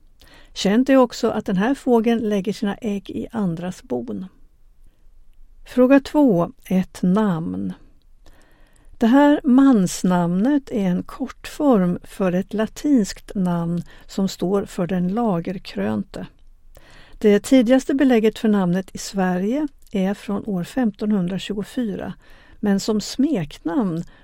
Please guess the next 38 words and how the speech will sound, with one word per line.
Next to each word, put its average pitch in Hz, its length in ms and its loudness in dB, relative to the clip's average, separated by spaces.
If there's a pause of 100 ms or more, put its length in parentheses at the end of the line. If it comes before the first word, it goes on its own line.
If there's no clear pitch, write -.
förekom 196 520 0
det 180 60 -2
redan 185 320 -4
på 175 140 -8
trettonhundratalet. 196 1400 -8 (460)
Och - 160 -6
det 208 80 6
här 233 160 8
namnet 233 460 6
kan 262 380 -2
också 269 240 0
användas 214 520 0
som 190 200 -4
en 202 120 -2
del 190 300 -8
i 202 40 -6
ett 165 220 -8
dubbelnamn. 196 840 -4 (840)
De 254 240 6
som 262 180 4
heter 214 360 2
det 240 240 4
i 202 100 -2
den 208 240 -4
enkla 190 440 0
varianten 269 640 2 (100)
får 196 340 -4
ofta 269 300 -4
en 254 100 2
viss 226 220 -2
förvanskning 233 920 -2
av 196 140 -2
namnet 170 680 -6 (220)
som 190 240 -2
ett 196 120 -4
lite 233 240 -6
slarvigt 208 640 -2
smeknamn. 196 920 -6